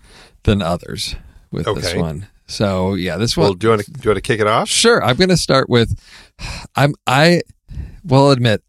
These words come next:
Speaker 1: I am a sucker for middle to good quality romantic comedies. There's some that are just horrible that, yeah, I admit, and I watched, we'll give them a shot and then never return to them.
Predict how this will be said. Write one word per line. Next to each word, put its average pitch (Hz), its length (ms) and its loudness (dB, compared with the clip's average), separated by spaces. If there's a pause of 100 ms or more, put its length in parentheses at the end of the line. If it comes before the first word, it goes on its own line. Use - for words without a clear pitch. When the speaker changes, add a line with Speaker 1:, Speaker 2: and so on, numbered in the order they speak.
Speaker 1:
I 117 140 0
am 135 140 2
a 139 80 2
sucker 110 560 0 (400)
for 101 800 0 (1500)
middle 151 460 4
to 151 160 2
good 120 220 2
quality 107 440 2
romantic 95 420 0
comedies. - 540 -8 (100)
There's 127 200 2
some 151 140 2
that 139 100 4
are 127 100 4
just 110 180 -2
horrible 107 400 2
that, 101 220 -2
yeah, 98 200 -4
I 92 300 -6 (220)
admit, 85 320 -10
and 90 80 -8
I 90 80 -4
watched, 95 460 -2 (340)
we'll 113 100 0
give 127 200 2
them 135 140 2
a 123 40 6
shot 113 380 4
and 107 120 0
then 101 100 2
never 98 200 2
return 98 220 0
to 95 60 -2
them. 92 140 -4